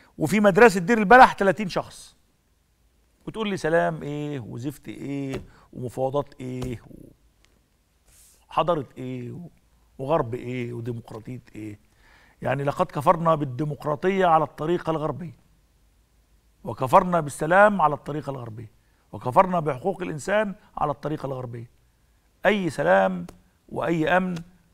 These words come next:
وأمن حض-، أي حضارة وأي حقوق إنسان بيتحدثون عنها، وإحنا شايفين هذه الصور التي حولت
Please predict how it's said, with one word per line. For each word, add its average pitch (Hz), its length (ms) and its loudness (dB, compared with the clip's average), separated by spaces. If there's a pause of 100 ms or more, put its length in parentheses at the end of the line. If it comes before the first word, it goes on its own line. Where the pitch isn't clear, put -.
وأمن 160 340 -2
حض-، 135 340 -2
أي 190 240 0
حضارة 180 480 4 (380)
وأي 160 300 -2
حقوق 127 340 -8
إنسان 170 420 -2
بيتحدثون 143 600 -6
عنها، 175 380 -2 (440)
وإحنا 151 240 -2
شايفين 139 320 -6
هذه 139 360 -2 (480)
الصور 147 580 2
التي 123 420 -4 (680)
حولت 143 480 4